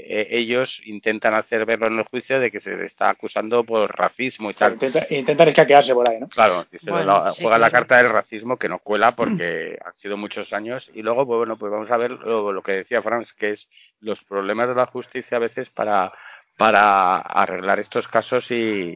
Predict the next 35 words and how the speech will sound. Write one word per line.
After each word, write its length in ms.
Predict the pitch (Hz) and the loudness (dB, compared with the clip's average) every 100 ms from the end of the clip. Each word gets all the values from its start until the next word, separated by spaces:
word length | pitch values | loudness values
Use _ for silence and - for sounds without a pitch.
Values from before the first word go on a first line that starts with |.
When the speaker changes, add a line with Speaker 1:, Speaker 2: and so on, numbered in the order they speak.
| - | -10
Speaker 1:
y 320 | 92 98 92 | -10 -8 -8
meter 280 | 92 - 90 | -10 0 4
a 60 | |
la 180 | 92 95 | 6 6
peña 440 | 90 92 98 113 107 | 4 0 2 2 2
en, 320 | 90 85 82 | -2 -8 -12
entre, 760 | - 85 82 80 78 76 76 76 _ _ | -10 -12 -10 -8 -8 -8 -12 -14 _ _
Speaker 3:
Mm. 220 | 156 143 | -20 -16
Speaker 1:
entre 220 | 85 80 | -10 -8
rejas. 440 | 78 87 - - _ _ _ - - - - - | -2 -2 -4 -14 _ _ _ -20 -16 -14 -14 -2
Esto, 760 | 127 120 - 135 135 131 123 | 0 0 6 8 10 10 10
Speaker 3:
Bueno, 160 | 113 110 | 8 6
es 60 | 101 170 | 4 4
Speaker 1:
¿cuántos 280 | 120 135 | 2 2
Speaker 3:
recomendable 200 | 147 147 | 2 0
esto. 180 | 151 139 | 2 -2
Speaker 1:
capítulos 360 | 127 127 123 - | -4 -2 -2 0
tenemos 360 | 107 104 - - | 0 0 -2 -4
Speaker 3:
Son, 100 | 196 | -4
Speaker 1:
en 80 | 196 | -4
Speaker 3:
son 80 | 208 | -2
Speaker 1:
esto? 80 | 196 | -4
Speaker 3:
solo 180 | 180 | -4
tres, 300 | 175 175 170 | -6 -2 -2
son 160 | - 190 | -2 -10
solo 240 | - 208 | -4 -6
tres, 300 | 202 240 240 | 0 0 0
es 100 | 196 | -4
miniserie 640 | 190 190 185 226 220 226 233 | -6 -4 -2 -2 0 2 2
y, 520 | 202 165 160 143 151 | 2 0 -4 -6 -10
y 20 | |
la 100 | 165 | -6
tenéis 280 | 160 165 170 | 0 4 4
en 100 | 185 | 4
Filmin. 480 | - 156 151 147 | 2 -4 -4 -6